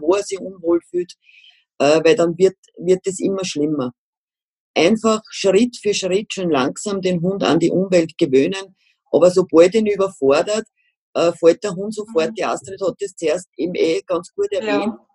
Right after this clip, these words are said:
Speaker 1: äh, fällt er in eine Art, äh, äh, nennen tut man das Regression, das kennt man auch beim Menschen, er holt sich sofort seine, seine alten Sachen, äh, wieder ins Hundegehirn und das ist wieder Angst. Also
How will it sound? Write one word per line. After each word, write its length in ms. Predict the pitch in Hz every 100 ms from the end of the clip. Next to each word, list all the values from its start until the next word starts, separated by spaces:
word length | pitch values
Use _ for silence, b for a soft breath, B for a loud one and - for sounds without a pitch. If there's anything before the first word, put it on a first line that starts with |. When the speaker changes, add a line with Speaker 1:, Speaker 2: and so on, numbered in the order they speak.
| _ _ _ _ _ 170
Speaker 1:
äh, 220 | 175 180 _ -
fällt 240 | 180 185
er 80 | 190
in 220 | - 185
eine 80 | 170
Art, 200 | 165 156 _
äh, 140 | 135 - - - 95
äh, 40 |
nennen 400 | 165 160 165 208 190
tut 160 | 202
man 120 | 202 185
das 180 | 185
Regression, 720 | 160 156 - 175 - 147 160 220
das 140 | 202
kennt 260 | - 170 170
man 120 | 180
auch 120 | 151 -
beim 160 | 165 160
Menschen, 420 | 143 143 - 208
er 100 | 185
holt 200 | 165 -
sich 140 | 208
sofort 380 | 185 196 151 147 -
seine, 340 | 185 170 170 - _ _ _
seine 360 | 170 165 165
alten 360 | 123 135 - 214
Sachen, 520 | - 143 180 - 214
äh, 340 | - - - - _ _
wieder 320 | 170 214 226
ins 220 | 208 214
Hundegehirn 800 | 190 226 233 233 202 208 226 226 - b b
und 180 | - 175
das 120 | 180
ist 180 | 202 175
wieder 240 | 190 190 98
Angst. 360 | 135 156 -
Also 280 | 170 170